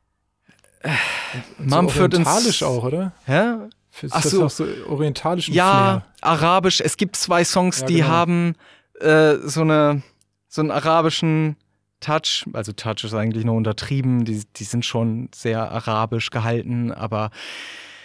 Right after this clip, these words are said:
Speaker 1: ja, das, das sind auch die Songs, und da komme ich gleich nochmal dr-, drauf zurück, wenn wir die einzeln durchgehen. Das sind so die Songs, wo ich... Äh,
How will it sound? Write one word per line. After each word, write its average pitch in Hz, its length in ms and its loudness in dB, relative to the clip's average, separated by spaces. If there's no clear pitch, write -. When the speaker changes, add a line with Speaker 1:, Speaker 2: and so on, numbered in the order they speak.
Speaker 1:
ja, 170 240 2
das, 175 300 2
das 170 160 2
sind 220 120 4
auch 190 120 4
die 175 160 4
Songs, 190 320 2
und 170 40 4
da 160 100 4
komme 160 200 2
ich - 60 -2
gleich 170 200 2
nochmal 165 200 4
dr-, - 160 -8
drauf 147 200 -2
zurück, 147 280 -2
wenn 143 100 4
wir 139 80 4
die 135 160 0
einzeln 139 300 2
durchgehen. 131 480 2
Das 131 140 0
sind 151 100 0
so 147 100 2
die 139 120 2
Songs, - 380 0
wo 135 180 0
ich... - 280 -4
Äh, 127 280 0